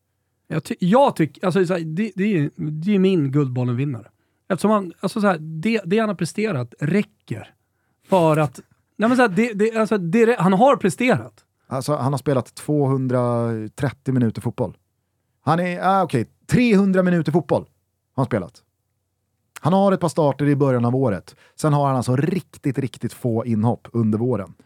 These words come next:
Speaker 2: Och där har han typ en assist borta mot Lazio. En brunkig assist.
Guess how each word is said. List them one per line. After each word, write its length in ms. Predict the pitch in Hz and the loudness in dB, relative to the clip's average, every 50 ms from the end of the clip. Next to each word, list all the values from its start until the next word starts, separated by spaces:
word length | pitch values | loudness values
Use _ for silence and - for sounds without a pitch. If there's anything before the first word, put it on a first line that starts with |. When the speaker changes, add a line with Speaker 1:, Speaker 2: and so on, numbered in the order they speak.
| _ _ _ _ _ _ _ _ _ | _ _ _ _ _ _ _ _ _
Speaker 2:
Och 100 | - 135 | -2 2
där 160 | 156 160 165 | 2 4 4
har 240 | 143 143 143 139 135 | 4 2 2 2 2
han 120 | 131 127 | 0 0
typ 200 | 117 139 131 120 | -2 -2 -2 -2
en 100 | 131 127 | -4 -6
assist 500 | 127 104 - - 156 - - - - - | -6 -6 -6 -6 -6 -6 -6 -12 -14 -8
borta 260 | - 131 117 - - | -6 -6 -6 -4 -4
mot 120 | 110 110 104 | -4 -4 -2
Lazio. 440 | 127 127 110 - - - 95 80 - _ _ _ _ _ _ _ _ _ _ _ _ _ _ _ _ _ _ _ _ _ _ _ _ _ _ _ _ _ _ _ _ _ _ - | -2 -4 -4 -6 -8 -12 -12 -12 -14 _ _ _ _ _ _ _ _ _ _ _ _ _ _ _ _ _ _ _ _ _ _ _ _ _ _ _ _ _ _ _ _ _ _ -2
En 140 | - 131 120 | 0 2 4
brunkig 440 | 139 170 156 131 117 98 - - | 4 4 4 2 0 -2 -2 -2
assist. 520 | 135 117 104 117 98 - - - - - | -2 -2 -2 -4 -8 -10 -12 -18 -18 -20